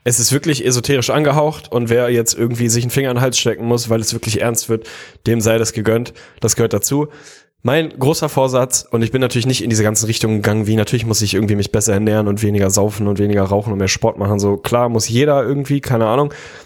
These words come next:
Aber es ist für mich und alles unter dem, unter dem Stichwort Konsequenz ist es für mich zusammenzufassen, weil ich die letzten Monate wirklich auf so einem kleinen, das klingt jetzt groß, ne, aber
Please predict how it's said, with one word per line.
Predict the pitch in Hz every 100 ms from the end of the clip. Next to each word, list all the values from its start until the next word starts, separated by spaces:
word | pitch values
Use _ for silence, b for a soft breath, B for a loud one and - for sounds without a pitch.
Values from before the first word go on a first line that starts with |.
| B _ _
Aber | 110 113
es | -
ist | - 156
für | - 127
mich | 143 -
und | 147 131 -
alles | 165 165
unter | - 131
dem, | 123 127 123 123 -
unter | 127 131
dem | 120 120
Stichwort | - 165 - 135
Konsequenz | - 120 117 - 117 113
ist | - 127
es | 120
für | -
mich | 110 -
zusammenzufassen, | 104 107 - 107 - - 120 B B -
weil | 127
ich |
die | -
letzten | 139 156 -
Monate | 131 151 147 127
wirklich | 160 196 -
auf | -
so | 143
einem | 135
kleinen, | 135 135 139 139 135
das | 117
klingt | - 135
jetzt | 117 -
groß, | 113 98 120
ne, | 127
aber | 123 120